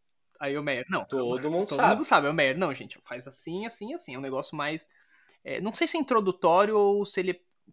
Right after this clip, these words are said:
Speaker 1: por, por ser mais pra estudantes mesmo. E aí, beleza, ele
Speaker 2: Uhum.
Speaker 1: consegue o seu empreguinho,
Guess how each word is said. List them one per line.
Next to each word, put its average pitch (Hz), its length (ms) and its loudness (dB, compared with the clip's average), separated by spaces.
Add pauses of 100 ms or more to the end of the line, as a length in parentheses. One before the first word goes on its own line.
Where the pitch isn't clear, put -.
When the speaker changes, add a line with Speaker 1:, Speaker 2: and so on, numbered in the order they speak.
(120)
Speaker 1:
por, 196 160 2 (100)
por - 200 0
ser 196 200 -2
mais 175 240 0
pra 156 380 -4 (340)
estudantes 160 420 -6
mesmo. 117 220 -8 (960)
E - 60 2
aí, 359 80 4
beleza, 233 300 6
ele 240 100 -2
Speaker 2:
Uhum. 285 60 -2
Speaker 1:
consegue 277 840 0 (220)
o - 80 -14
seu - 220 -4
empreguinho, 190 760 -4